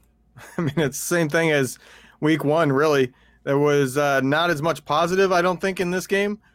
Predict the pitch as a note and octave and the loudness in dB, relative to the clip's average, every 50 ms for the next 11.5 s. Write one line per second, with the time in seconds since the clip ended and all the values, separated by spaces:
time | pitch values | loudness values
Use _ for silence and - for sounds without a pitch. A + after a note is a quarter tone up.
0 | _ _ _ - C3+ C#3 C#3 C#3 B2+ D#3+ D#3 D#3+ D#3+ D3+ E3+ D#3 D3+ D3+ D3+ D3 | _ _ _ -2 0 2 2 2 2 2 0 0 0 2 2 2 4 4 2 2
1 | C#3+ D3 D#3 C#3+ C#3+ D3 D3 C#3 C3 C3 D3 D3 C#3+ E3 D#3 C#3+ C#3+ C3+ B2 - | 0 0 0 2 2 2 2 0 0 0 0 0 0 0 -2 -2 -2 -4 -4 -4
2 | - - C3+ C#3+ D3 D3+ D#3 C#3+ C#3 - C#3 C3 C3 B2+ B2 A#2+ A#2+ C3 - C3 | -4 -2 -2 0 0 0 -2 -4 -2 -4 -2 0 0 0 0 -2 -2 -4 -4 -2
3 | C3+ C#3 C3+ B2+ B2+ C3+ C#3+ D#3 D3+ - - C#3 C3+ C3+ B2+ A#2+ B2+ A#2+ A2 - | -2 -2 0 0 0 0 0 0 -2 -4 -4 -2 -2 -2 0 0 0 0 0 -2
4 | - - - - - _ _ _ _ _ _ _ _ _ - D3 D3 C#3+ C#3 C#3 | -10 -18 -20 -20 -20 _ _ _ _ _ _ _ _ _ -2 0 0 2 2 2
5 | C3 C3 B2+ B2 A#2 A2+ A2 A#2+ - - _ - D3+ C#3 C#3+ C#3+ E3 D#3+ D3+ D3+ | 2 2 2 2 0 2 0 0 -2 -4 _ -2 0 0 0 0 0 0 0 0
6 | D3 D3 D3+ C#3+ D3+ D3+ D3 D#3 D#3+ E3 E3 - - E3 D3 C#3 C#3 C3+ C3+ C3+ | -2 -2 0 0 2 2 2 2 2 0 -2 -2 -2 0 0 2 2 2 2 0
7 | B2+ - E3 D3 C3+ B2+ - - E3 D#3+ D3+ - - D#3 D3 D3+ D#3+ E3 E3 D#3 | 0 0 0 0 0 0 0 0 -2 -2 0 -2 0 0 2 2 2 2 2 2
8 | C#3 C3+ C3 C3 A#2+ B2 C#3 C#3+ C#3 - C3 C#3 C#3+ D#3 F3+ F3 - _ _ _ | 2 2 0 0 -2 -2 -4 -4 -2 -2 -2 0 0 0 -2 -4 -8 _ _ _
9 | _ _ C3 C3 C3 B2+ B2 B2+ B2+ C3+ D3+ D3 D#3 D#3+ D3+ D3 D3+ D#3 D#3 D3+ | _ _ 0 0 2 2 2 2 2 2 0 0 0 -2 -2 0 0 -2 -2 0
10 | - D3 D3 C#3 C3 - - C#3 C3+ C#3+ E3+ E3+ - C3 B2+ B2 B2+ C#3+ C#3+ C#3+ | -2 -2 -2 -2 -2 -2 -2 -2 0 0 0 -2 -2 -2 -2 0 0 -2 -2 0
11 | - C#3+ C#3 C#3 B2+ - - - - | 0 0 0 -2 -2 -6 -12 -16 -18